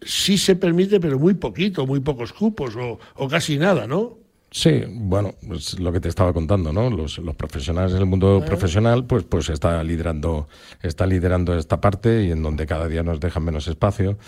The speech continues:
Speaker 2: en donde, por ejemplo, ya han puesto limitaciones, eh, por ejemplo, a la albacora, a, a la aleta l-, larga, eh, y entonces, claro, pon-, pones las limitaciones, pero, por ejemplo, este tipo de pescado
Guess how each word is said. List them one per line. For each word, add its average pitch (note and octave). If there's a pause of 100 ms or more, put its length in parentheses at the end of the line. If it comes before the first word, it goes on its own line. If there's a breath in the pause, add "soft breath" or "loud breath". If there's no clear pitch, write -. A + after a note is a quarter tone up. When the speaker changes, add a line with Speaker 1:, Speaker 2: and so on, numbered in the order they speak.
(180 loud breath)
Speaker 2:
en F2
donde, D#2
por D2+
ejemplo, D#2+
ya D#2+
han E2
puesto E2+
limitaciones, D#2
eh, D2+
por D2+
ejemplo, D#2
a D2
la C#2+
albacora, D#2+ (380 soft breath)
a, D2+
a D2+
la C#2+
aleta E2
l-, D2+
larga, F2 (120)
eh, D2+
y -
entonces, G#2 (520 loud breath)
claro, C3+
pon-, D#2+
pones G#2
las A2+
limitaciones, A2
pero, D#2+
por -
ejemplo, F#2
este G2+
tipo G2+
de G2
pescado A#2